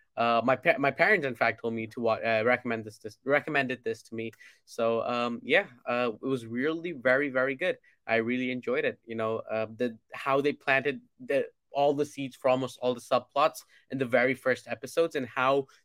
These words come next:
throughout the season those subplots are explored. Um, really, really good. And then the character development, how, um, you know, each char-, you know, you find out certain secrets about a cha-, each, each of the characters in the show.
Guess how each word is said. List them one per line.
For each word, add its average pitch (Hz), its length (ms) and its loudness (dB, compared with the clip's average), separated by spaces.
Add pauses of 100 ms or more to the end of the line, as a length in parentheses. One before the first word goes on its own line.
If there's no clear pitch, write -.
throughout 135 360 6
the 123 60 -6
season 123 460 -6
those 123 240 -4
subplots 120 500 -4
are 120 40 0
explored. 131 640 0 (280)
Um, 117 420 2 (100)
really, 147 460 2
really 120 220 -2
good. 113 260 0
And 123 100 -2
then 127 100 0
the 123 60 -2
character 139 380 0
development, 131 640 -2
how, 127 320 -2 (360)
um, 123 500 2
you 135 160 2
know, 123 260 2
each 143 300 -8
char-, 131 340 4
you 123 240 -2
know, 123 160 -4
you 143 300 -8
find 165 280 6
out 156 120 2
certain 147 220 2
secrets 139 300 -2
about 127 220 0
a 127 40 -4
cha-, - 260 -6
each, 135 260 -10
each 131 220 -8
of 120 100 -10
the 123 60 -16
characters 123 420 -4
in 123 80 -8
the 120 80 -6
show. 120 320 -4